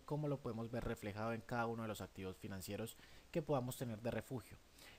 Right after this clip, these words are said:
Empecemos entonces con el, eh, Dow Jones, uno de los índices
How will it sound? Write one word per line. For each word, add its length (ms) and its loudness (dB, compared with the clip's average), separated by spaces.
Empecemos 400 2
entonces 520 2
con 240 2
el, 360 2
eh, 460 0
Dow 260 6
Jones, 360 2
uno 180 0
de 60 2
los 160 0
índices 520 -2